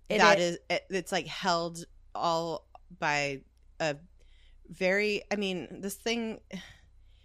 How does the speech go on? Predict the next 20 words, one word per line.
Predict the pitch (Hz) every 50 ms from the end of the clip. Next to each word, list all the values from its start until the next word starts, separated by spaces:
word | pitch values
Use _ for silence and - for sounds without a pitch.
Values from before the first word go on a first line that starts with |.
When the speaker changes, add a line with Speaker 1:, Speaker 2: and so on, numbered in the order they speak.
| - - - -
Speaker 2:
isn't | - 214 233 254 247 208
that | 180 175 - -
sophisticated | - - 208 - 208 214 - - 226 220 240 214 220 220 220 220
looking, | 220 220 - 240 226 233 233 220
but | - 170 147 143 - - - -
the | - 190
Speaker 1:
Yeah. | 247 214 170
Speaker 2:
fact | 208 202 185
that | 185 185
it | 160 175
has, | 180 170 165 -
like, | 170 156 165
a | 156
human | 151 - 165 160 156 147 143 139
head | 135 147 143 135
on | 127 127 135
top | - - 123 - 131
of | 131 135
it, | 131 127 - - - - - - - - - - -
it, | 170 160 -